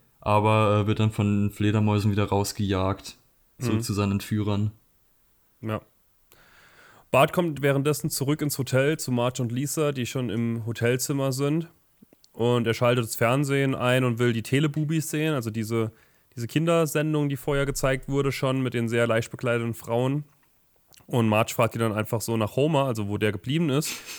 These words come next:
Speaker 2: Und er sagt ganz entspannt, dass er entführt wurde.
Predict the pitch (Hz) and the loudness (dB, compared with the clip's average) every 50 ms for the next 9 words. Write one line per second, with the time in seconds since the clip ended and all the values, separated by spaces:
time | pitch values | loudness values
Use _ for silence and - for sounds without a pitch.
0 | - - - - 120 117 113 107 120 113 104 - 113 113 117 113 - - - - | -16 -16 -10 -6 -2 -2 0 0 0 -2 -2 -2 -2 -2 -2 -4 -6 -8 -10 -12
1 | _ _ _ _ _ _ _ _ _ _ _ _ _ _ _ - 123 120 117 - | _ _ _ _ _ _ _ _ _ _ _ _ _ _ _ -2 0 0 0 -2
2 | - - - 120 113 123 123 123 - - 120 107 123 123 123 - - 214 247 208 | -4 -2 0 2 2 2 0 -2 -4 -4 -2 -2 0 -2 -2 -2 -2 -2 -2 0
3 | 165 131 127 123 110 110 107 | 0 0 2 2 2 0 -2